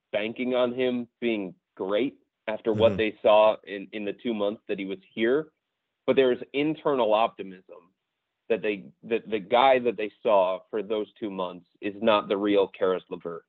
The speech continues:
Speaker 1: And the guy that they're going to get in twenty-two, twenty-three is going to be much better.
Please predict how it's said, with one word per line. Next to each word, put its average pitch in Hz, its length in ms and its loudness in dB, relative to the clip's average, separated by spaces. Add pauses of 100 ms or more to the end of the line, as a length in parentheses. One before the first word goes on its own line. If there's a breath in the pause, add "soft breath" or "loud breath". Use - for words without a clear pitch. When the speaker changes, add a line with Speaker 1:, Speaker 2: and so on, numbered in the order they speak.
Speaker 1:
And 104 160 -4
the 101 60 2
guy 107 320 4
that 107 180 0
they're 101 160 0
going 98 300 -6
to 92 80 -16 (160)
get 139 360 2 (520)
in 110 140 -6
twenty-two, 117 560 -4
twenty-three 104 1000 -4 (640)
is 120 160 -2
going 127 280 2
to 113 80 -18
be 110 160 -6
much 107 280 -4 (100)
better. 95 260 -6